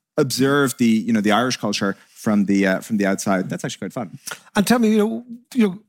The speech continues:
Speaker 2: again, for a lot of people,
Speaker 1: Yeah.
Speaker 2: what is it like building a company in Silicon Valley? What are the, what are the, the things that challenge you most? What are the things that you found most easy? What are the things you could, you could replicate? 'Cause
Speaker 1: Mm-hmm.
Speaker 2: there are lots and lots of people i-,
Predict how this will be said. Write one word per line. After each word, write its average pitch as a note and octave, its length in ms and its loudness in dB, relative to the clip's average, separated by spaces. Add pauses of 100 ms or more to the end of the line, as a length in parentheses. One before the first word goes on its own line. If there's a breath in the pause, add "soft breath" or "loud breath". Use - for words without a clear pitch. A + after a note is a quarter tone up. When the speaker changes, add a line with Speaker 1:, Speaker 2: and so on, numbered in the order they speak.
(240)
Speaker 2:
again, F#3+ 320 0
for F3+ 120 -6
a G#3+ 40 -2
lot B3 100 -2
of F3+ 60 -6
people, D3 300 -4 (180)
Speaker 1:
Yeah. G#2+ 120 -8 (340)
Speaker 2:
what B3+ 140 -4
is D4+ 140 -8
it C4+ 140 -14
like D#3 560 -2 (140)
building C#3 360 0
a A#2 60 -4
company A#2 480 -8
in A2+ 80 -10
Silicon A2+ 420 -4
Valley? G#2+ 140 0
What F#3 140 2
are C4 40 -2 (120)
the, - 80 -6
what G#3 160 2
are B3+ 40 -2
the, A3+ 200 0 (360)
the E3 80 2
things D#3 340 0
that C3 140 -8
challenge C#3 400 0
you C3 60 -4
most? D3+ 560 -2 (280 soft breath)
What E3+ 80 4
are - 20 2
the D3+ 60 -2
things D3+ 140 2
that D#3+ 60 -4
you D#3 100 0
found A#2+ 220 -2
most G#2+ 300 -8
easy? F#3 540 2 (220 loud breath)
What E3 100 2
are - 20 2
the C#3+ 60 0
things C#3+ 180 0
you B2+ 60 -8
could, C3 160 -2 (100)
you D#3+ 100 0
could C3 140 -2
replicate? D#3+ 640 0
'Cause E3 140 -2
Speaker 1:
Mm-hmm. C#3+ 180 -8 (140)
Speaker 2:
there C4 100 2
are - 20 2
lots C4+ 240 0
and A3 80 4
lots E3 160 0
of - 120 -8
people D3+ 520 -2
i-, E3+ 120 0